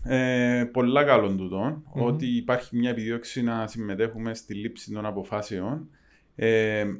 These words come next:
Speaker 1: έναν άλλο πράγμα που, ε, κατέτρωε την Κύπρο διαχρονικά ήταν ο ρόλος των κομμάτων
Speaker 2: Μμμ.
Speaker 1: σε
Speaker 2: Και ακόμα
Speaker 1: τούτο
Speaker 2: τρώει.
Speaker 1: κομμάτι.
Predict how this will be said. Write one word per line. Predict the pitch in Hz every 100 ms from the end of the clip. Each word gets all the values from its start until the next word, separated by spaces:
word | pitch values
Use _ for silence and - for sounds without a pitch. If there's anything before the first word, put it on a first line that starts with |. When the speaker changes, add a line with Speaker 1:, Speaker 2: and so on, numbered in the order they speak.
| - _ - - _ _ _
Speaker 1:
έναν | - 151 170
άλλο | 185 190 180
πράγμα | 139 131 120 113 107
που, | 110 110
ε, | 110 107 104 101
κατέτρωε | 127 113 127 123 - 120 117 113
την | 107 104 101
Κύπρο | 104 95 104 104
διαχρονικά | 98 101 95 - 101 98 123 165 170 -
ήταν | 147 151 165 165 156 151 - _ _ _ _ _ _ _ _ _ _ _ _ _
ο | 127
ρόλος | 131 147 156
των | - 170
κομμάτων | 117 104 101 104 107 - - - - - -
Speaker 2:
Μμμ. | 123 120 117 107 101 - _ _ _ _ _ _
Speaker 1:
σε | -
Speaker 2:
Και | 123
ακόμα | 127 143
Speaker 1:
τούτο | 101
Speaker 2:
τρώει. | 98 107
Speaker 1:
κομμάτι. | 95 95 92 -